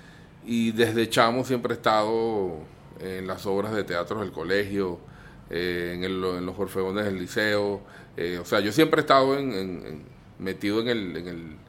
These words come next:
como en la parrilla cultural de los planteles de donde, de donde estudié, ¿no? Y sí, normal,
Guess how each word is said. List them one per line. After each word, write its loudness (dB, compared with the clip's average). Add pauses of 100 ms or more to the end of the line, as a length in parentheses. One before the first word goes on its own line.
(880)
como 0
en 4
la 6
parrilla 6
cultural 4
de 4
los 2
planteles 0 (360)
de -8
donde, -2
de -4
donde -6
estudié, -6
¿no? -10 (1900)
Y 2
sí, 6
normal, 2